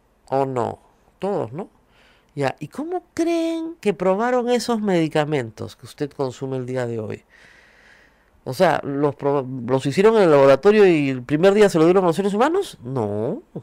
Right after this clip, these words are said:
Usan animalitos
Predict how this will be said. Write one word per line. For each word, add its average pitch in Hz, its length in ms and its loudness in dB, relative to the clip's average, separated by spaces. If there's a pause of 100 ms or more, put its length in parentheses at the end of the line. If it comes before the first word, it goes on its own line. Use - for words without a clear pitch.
(1600)
Usan 330 400 0
animalitos 311 1120 2